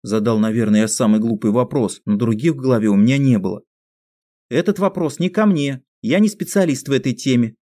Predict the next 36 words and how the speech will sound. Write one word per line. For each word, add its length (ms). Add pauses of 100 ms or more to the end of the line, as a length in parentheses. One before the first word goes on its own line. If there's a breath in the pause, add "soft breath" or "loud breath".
(480)
Не 120
знала, 340
что 180
ты 120
на 120
такое 340
способен, 680 (240)
что 220
ты 120
вообще 380
в 100
плане 300
магии 320
на 140
что-то 260
способен», 640 (500)
ровно 380
уточнила 580
она 300 (160)
и 60
отвернулась 680
от 120
меня, 340 (420)
потеряв 400
ко 120
мне 160
интерес. 580 (720)
«Где 300
я 120
могу 260
прочитать 520
про 160
этих 220
двойников?» 640 (580)
«В 60
библиотеке». 840